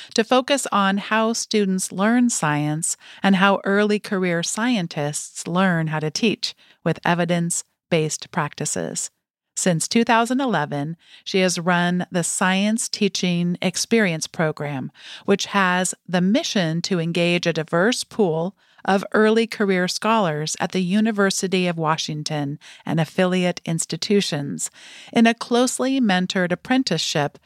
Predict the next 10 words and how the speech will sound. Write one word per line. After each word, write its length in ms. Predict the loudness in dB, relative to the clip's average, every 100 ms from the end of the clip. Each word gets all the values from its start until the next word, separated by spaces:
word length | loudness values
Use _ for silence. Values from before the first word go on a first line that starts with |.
| -20 -8
to 100 | 0
learn 380 | 2 4 4 4
how 140 | 2 0
to 100 | -4
teach 420 | -2 -2 -2 -4
scientifically 1040 | -4 -4 -4 -2 -2 -2 0 2 2 0 _ -20 -2
with 240 | 2 2 2
inclusive, 960 | 0 0 -2 0 2 2 -2 -4 -8 -16 _ _ 2
demonstratively 1120 | 4 4 2 2 2 2 0 0 0 0 -2
effective, 840 | -4 -2 -4 -4 -4 -4 -4 -8